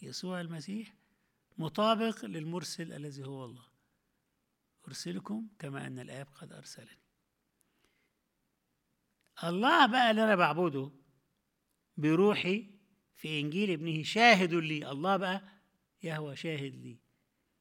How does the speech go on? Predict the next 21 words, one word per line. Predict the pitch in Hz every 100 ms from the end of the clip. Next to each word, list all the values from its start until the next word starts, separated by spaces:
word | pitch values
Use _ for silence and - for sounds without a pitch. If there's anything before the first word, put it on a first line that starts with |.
| _ _ _ _ _ _ _ -
كيف | 262 311 254 208
إيه؟ | 175 180 175
شوف | 202 180
بقى | 196
المفاجأة. | 160 175 180 165 _ _ _ _ _ _ -
"بلا | 156 269 311 262
انقطاع | 214 190 196 190 214 220 240 247 240 226 - -
أذكركم". | 170 147 143 151 139 - 139 127
معقول | 147 208 180
يا | 160
بولس؟ | 160 151 131 - _ _ _ _ _ _ _ _ _ _ _ _ _ _ _ _ _ _
ده | 185 190
أنت | 208 175
بلا | 170 185
انقطاع | 160 - 147 165
دي | 156
قلتها | 175 151 156
تقريبًا | 143 160 165
في | 135
كل | 139
الرسائل. | 131 123 120 113